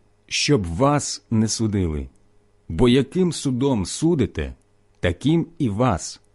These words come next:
будуть судити. І якою мірою міряєте, такою і вам відміряють. Чого ти дивишся на скалку в оці брата твого? Колоди ж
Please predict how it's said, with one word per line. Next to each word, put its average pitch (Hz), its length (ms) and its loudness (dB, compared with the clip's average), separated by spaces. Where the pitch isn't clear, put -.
будуть 107 600 -2
судити. 90 600 -6
І 110 160 4
якою 139 480 4
мірою 120 680 2
міряєте, 98 840 2
такою 143 600 0
і 131 120 0
вам 98 380 0
відміряють. 87 840 -2
Чого 135 380 4
ти 190 200 0
дивишся 135 760 0
на 117 220 4
скалку 175 640 0
в 101 240 -2
оці 160 320 -2
брата 156 380 0
твого? 80 500 -4
Колоди 92 600 2
ж 69 140 -12